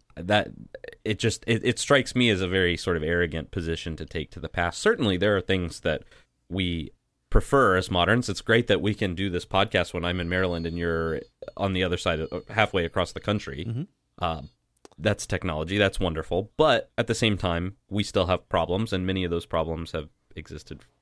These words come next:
Speaker 1: for a long time.
Speaker 2: No, absolutely. And I think this is one of the reasons why, when you bring up, like, the great conversation, why it's important for us to start engaging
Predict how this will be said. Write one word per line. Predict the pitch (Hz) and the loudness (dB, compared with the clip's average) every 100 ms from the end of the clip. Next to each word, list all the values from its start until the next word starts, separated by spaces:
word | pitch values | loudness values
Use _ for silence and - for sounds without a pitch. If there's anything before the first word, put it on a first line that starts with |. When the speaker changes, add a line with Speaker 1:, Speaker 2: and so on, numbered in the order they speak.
| _ | _
Speaker 1:
for | 78 | -16
a | 71 | -14
long | 73 73 | -14 -14
time. | - 90 90 - _ | -12 -12 -12 -16 _
Speaker 2:
No, | 120 107 - | -10 -8 -4
absolutely. | 120 - 113 107 92 92 - | -4 -4 -4 -4 -6 -10 -8
And | 110 | -6
I | 113 | -6
think | 143 131 | -6 -6
this | 127 | -6
is | 135 120 | -6 -6
one | 107 | -6
of | 104 | -2
the | 101 | -2
reasons | 95 98 104 92 | -4 -6 -8 -8
why, | 85 87 90 - - - | -6 -6 -6 -10 -18 -14
when | - | -8
you | 98 | -6
bring | 95 | -6
up, | 90 92 | -8 -8
like, | 87 - | -12 -12
the | 98 | -10
great | 95 92 | -6 -6
conversation, | - 98 87 - 90 90 - - | -6 -10 -10 -10 -10 -12 -14 -14
why | - 78 - | -12 -10 -12
it's | - - | -12 -14
important | 101 98 58 101 | -12 -12 -12 -12
for | - | -10
us | 90 - | -10 -10
to | 101 | -10
start | 95 - | -10 -10
engaging | 98 95 95 113 113 98 | -10 -8 -4 -2 -2 -4